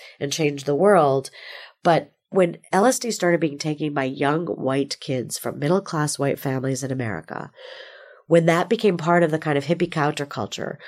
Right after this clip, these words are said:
when people were demonstrating against the war and aligning themselves with the civil rights movement, that made the establishment, the white establishment, and white families, middle-class parents, very, very scared.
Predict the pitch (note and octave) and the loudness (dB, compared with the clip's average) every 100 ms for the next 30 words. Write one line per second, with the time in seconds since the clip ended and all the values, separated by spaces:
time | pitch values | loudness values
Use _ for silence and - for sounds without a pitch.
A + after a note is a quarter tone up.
0 | - - D#3+ - G#3 G#3 F3 E3+ E3 F3+ | -10 -2 -2 0 0 4 4 4 2 2
1 | G3+ - A#3 A3 G3 D#3 E3 D#3 - D#3 | -2 -2 0 4 4 4 0 0 -2 -2
2 | C#3+ D#3 D3 C3 C#3 - - - D3+ D3 | 0 2 2 0 -2 -12 -10 -2 0 2
3 | D3 D#3 F#3+ G#3+ E3+ E3 E3 D3 D3 C#3+ | 4 4 4 2 0 -2 -2 -2 -4 -6
4 | C#3 - F3 D#3+ C#3+ D3+ E3+ - - C3+ | -6 -4 -2 0 2 2 0 -4 -4 -4
5 | A#2+ - - - - - _ E3 G3 F#3+ | -4 -4 -4 -6 -12 -16 _ 2 2 4
6 | E3+ D#3+ D#3 C#3 - - D#3 F3 F#3+ - | 4 2 2 -2 -2 0 2 2 2 0
7 | - D3 D3 - - C#3 C#3+ D#3+ E3+ - | -2 -2 -4 -8 -6 -4 0 0 0 -2
8 | C#3+ C#3+ D3+ D3 C#3 D#3+ - - - - | -4 -2 -6 -4 -4 -6 -14 -20 -14 -2
9 | D3+ E3 F#3 F#3 - E3+ F#3+ D3+ C3 D#3+ | 2 4 4 2 2 4 4 2 0 -2
10 | D#3 C#3+ C#3+ C#3+ C#3+ C#3+ - D#3 C3+ - | -2 -2 -2 -2 -4 -4 -2 -2 -2 -6
11 | - _ C#3+ D#3 D3+ D#3 D3+ C#3+ B2+ A#2 | -16 _ -2 2 4 6 4 2 -2 -2
12 | - - - - - | -6 -6 -6 -6 -10